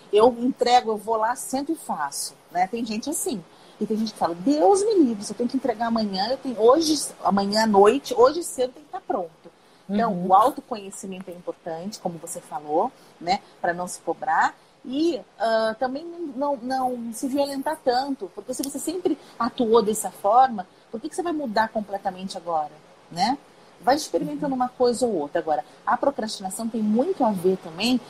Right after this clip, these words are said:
Speaker 1: com o nível de ansiedade da pessoa, porque quanto mais a pessoa fica ansiosa, menos ela enxerga a, o, o que realmente tem que fazer. Ela se embaralha mentalmente e, e não consegue realizar. Então, vai deixando, vai deixando, porque não quer enfrentar a situação.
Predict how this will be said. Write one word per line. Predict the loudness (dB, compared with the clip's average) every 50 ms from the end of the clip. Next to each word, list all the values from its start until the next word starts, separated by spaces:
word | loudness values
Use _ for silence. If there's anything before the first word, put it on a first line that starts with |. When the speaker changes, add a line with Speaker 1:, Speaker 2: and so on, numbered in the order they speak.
| -14 0 4
Speaker 1:
com | 6 6 6
o | 6
nível | 4 2 0 0 0 -2
de | -2 -2 -2 -2 -2 0 0
ansiedade | 0 0 0 0 -2 -2 2 4 4 6 6 4 2 -2 -8 -14 -18 -20 -8 0
da | 0 2
pessoa, | 2 2 0 -2 -2 -2 -2 -2 -2 -2 -4 -8 -14 -18 -10 -10
porque | -6 -4 -4 -4
quanto | 2 2 2 4 4 2
mais | 0 0 -2 -2
a | -2
pessoa | -4 -4 -6 -4 -2 0 0 0 0
fica | -2 -6 -8 -8 -8
ansiosa, | -8 -4 2 4 6 6 6 6 2 -4 -8
menos | -10 -10 -8 -8 -8 -8 -6 -2 0
ela | 2 2 2
enxerga | 0 -2 -6 -8 -4 -2 0 2 2 0 0 -2 -4 -6 -6 -6 -6 _ -20 -20 -20 _ -4
a, | -2 -2 -2 0 2 2
o, | 2 2 2 0 0 -2 -4 -4
o | -6
que | -6 -6
realmente | -6 -6 -6 -6 -6 -8 -8 -10 -10
tem | -10 -10 -10
que | -6
fazer. | -4 -2 -2 0 0 -2 -4 -4 -6 -12 -20 -4 2
Ela | 2 4 4 2
se | 0 0 2
embaralha | 4 4 4 4 2 2 2 2 2 0 0 -2
mentalmente | -4 -4 -6 -6 -2 -2 -2 -2 -2 -4 -8 -8 -8 -8 -6 -6 -8 -10 -10 -12 -18 _ _ -4
e, | -4 -2 -2 -2 -2 -2 0
e | 2 4
não | 4 4 4
consegue | 2 0 -2 0 0 -2 -4 -4 -4 -2
realizar. | 0 0 0 2 0 2 4 4 2 2 -2 -8 -16 -20 -18 -12 -8
Então, | 0 2 2 4
vai | 4 4
deixando, | 4 2 0 -2 -2 0 2 2 2 2 2
vai | 2 4 2
deixando, | 2 0 0 -2 -2 0 0 0 0
porque | 0 0 0
não | 0 2
quer | 0 -2
enfrentar | -2 -2 -2 -4 -2 -2 -2
a | -2
situação. | -2 0 0 0 0 0 0 0 2 2 2 2 0